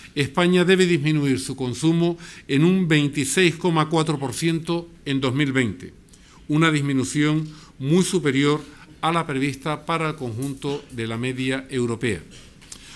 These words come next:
Ahí la posición del Gobierno es una posición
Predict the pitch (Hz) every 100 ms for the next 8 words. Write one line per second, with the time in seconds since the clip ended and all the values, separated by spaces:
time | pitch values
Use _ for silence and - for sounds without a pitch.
0 | - - 170 220 226 202 190 165 196 175
1 | 156 143 165 165 175 175 - - - 151
2 | 175 165 160 143 135 151 160 170